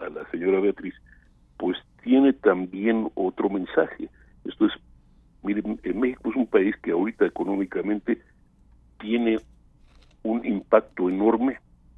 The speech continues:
de parte de, de, de parte de los migrantes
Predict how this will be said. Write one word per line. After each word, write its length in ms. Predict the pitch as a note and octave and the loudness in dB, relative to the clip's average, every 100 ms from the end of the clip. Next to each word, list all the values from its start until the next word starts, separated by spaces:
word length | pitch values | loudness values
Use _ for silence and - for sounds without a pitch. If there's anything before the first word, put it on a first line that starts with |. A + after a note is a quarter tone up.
| - _ _ - - - - - | -20 _ _ -20 -20 -20 -6 -2
de 100 | F2+ | 2
parte 460 | G2+ G2+ - G2+ | 4 4 4 0
de, 160 | F#2+ D#2+ | 2 2
de, 400 | D#2+ D#2 E2 - | 2 0 0 0
de 120 | - | 0
parte 300 | - G2+ - | 2 0 0
de 80 | F2 | -2
los 140 | E2 | -2
migrantes 500 | E2+ E2 G2+ G2 F#2 | -4 2 2 2 -4